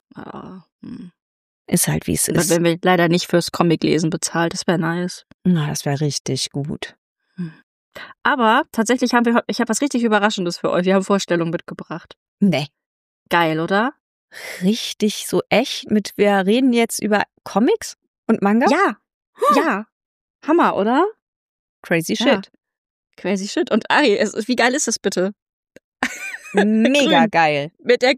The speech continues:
Speaker 1: grünen Marke.
Speaker 2: Grün.
Speaker 1: Darum hast du gestern die grünen Marken gehabt.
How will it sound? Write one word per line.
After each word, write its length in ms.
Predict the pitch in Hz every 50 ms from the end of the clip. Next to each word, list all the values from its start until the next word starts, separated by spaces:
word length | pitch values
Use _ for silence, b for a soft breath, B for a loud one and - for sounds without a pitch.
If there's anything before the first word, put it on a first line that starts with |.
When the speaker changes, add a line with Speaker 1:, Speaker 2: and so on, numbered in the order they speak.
| _ -
Speaker 1:
grünen 520 | - 269 - 330 330 330 294 285 277 262 - _ -
Marke. 460 | 269 311 277 277 269 - 190 185 214 _ _ _ _ _ _ _ _ _ -
Speaker 2:
Grün. 340 | 262 285 403 349 214 151 - - -
Speaker 1:
Darum 260 | 254 320 359 370 320
hast 180 | 254 254 -
du 80 | - 240
gestern 300 | 240 240 247 - 240 240
die 100 | 233 214
grünen 260 | 220 220 254 247 240
Marken 280 | 240 247 269 - - 220
gehabt. 360 | 196 190 180 175 - _ -